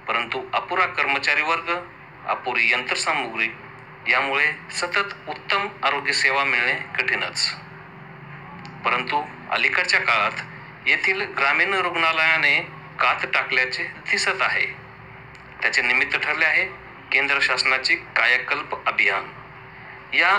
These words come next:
अभियानाच्या माध्यमातून धारूर ग्रामीण रुग्णालयाचा कायापालट होत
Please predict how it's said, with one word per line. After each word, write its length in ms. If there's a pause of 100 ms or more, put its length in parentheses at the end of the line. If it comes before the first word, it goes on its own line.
अभियानाच्या 680
माध्यमातून 920 (340)
धारूर 340
ग्रामीण 560
रुग्णालयाचा 800 (360)
कायापालट 760
होत 420